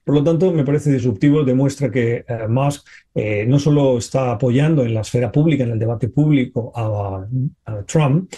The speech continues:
sino que además, como revelaba, eh, recientemente el, eh, el Wall Street Journal, ha financiado múltiples campañas, entre ellas la de Trump mismo, eh, republicanas, con fondos que antes se desconocía que lo había hecho y ahora se está sabiendo.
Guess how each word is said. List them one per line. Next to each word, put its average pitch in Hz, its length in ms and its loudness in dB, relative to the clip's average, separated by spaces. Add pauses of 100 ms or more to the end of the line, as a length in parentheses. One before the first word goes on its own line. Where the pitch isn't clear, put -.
(180)
sino 143 380 2
que 143 200 2
además, 131 560 -2 (220)
como 123 220 0
revelaba, 120 480 0
eh, 120 260 -2
recientemente 120 920 0
el, 104 320 -2 (200)
eh, 104 400 -4 (500)
el 107 200 -2
Wall 147 200 4
Street 143 260 2
Journal, 127 400 2 (360)
ha 110 120 -6
financiado 139 600 2
múltiples 139 500 0
campañas, 127 560 -2
entre 110 220 -2
ellas 117 160 -2
la 110 100 -2
de 98 100 -4
Trump 120 260 -2
mismo, 120 420 0 (260)
eh, - 100 -10 (340)
republicanas, 127 1000 0
con 131 300 0
fondos 120 480 0
que 151 120 2
antes 143 220 0
se - 120 -4
desconocía 120 540 0
que 110 80 -2
lo 113 100 0
había 117 200 0
hecho 120 240 0
y 117 100 2
ahora 110 180 -2
se 107 80 -2
está 104 160 -6
sabiendo. 107 520 -4